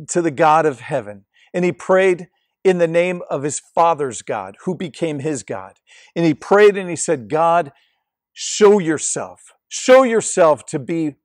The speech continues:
real. Show yourself to be powerful.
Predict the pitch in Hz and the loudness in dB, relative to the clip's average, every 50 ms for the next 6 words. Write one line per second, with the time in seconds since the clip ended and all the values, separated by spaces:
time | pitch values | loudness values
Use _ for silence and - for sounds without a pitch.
0 | _ - 131 131 143 160 175 170 151 120 104 95 - _ _ _ - - - 226 | _ -12 -6 -4 0 2 2 2 2 0 -2 -6 -10 _ _ _ -16 -4 4 6
1 | 220 233 226 214 208 - - - 202 190 180 160 - - 180 - - 180 165 156 | 6 6 6 2 -4 -4 -2 2 2 2 2 2 -2 -6 -6 -6 -4 -6 -6 -6
2 | 127 _ _ _ _ _ _ - - - - 202 190 170 - - 151 139 127 - | -8 _ _ _ _ _ _ 0 2 4 6 6 4 4 2 0 -2 -2 -2 -4